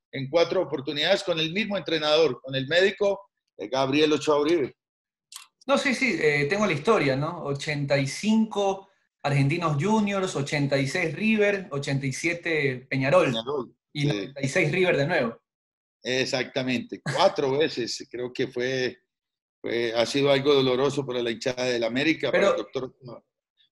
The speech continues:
Speaker 1: Uribe,
Speaker 2: del noventa,
Speaker 1: pero
Speaker 2: la del noventa y seis, si no me equivoco, estaba Umaña, creo.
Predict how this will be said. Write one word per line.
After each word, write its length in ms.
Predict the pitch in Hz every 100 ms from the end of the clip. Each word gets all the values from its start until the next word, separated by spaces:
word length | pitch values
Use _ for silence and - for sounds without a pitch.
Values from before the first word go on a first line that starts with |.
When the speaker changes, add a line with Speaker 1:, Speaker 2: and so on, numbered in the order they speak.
| _
Speaker 1:
Uribe, 240 | - 151 175
Speaker 2:
del 80 |
noventa, 380 | 185 185 180 185
Speaker 1:
pero 120 | - _
Speaker 2:
la 160 | - 175
del 120 | 170
noventa 320 | 180 180 180
y 60 | 180
seis, 220 | - 262
si 60 | 226
no 100 | 226
me 80 | 247
equivoco, 360 | 214 226 233
estaba 500 | 208 220 220 208 170
Umaña, 580 | 151 190 180 123 107 _ _ _ _ _ _ _ _ _ -
creo. 200 | 147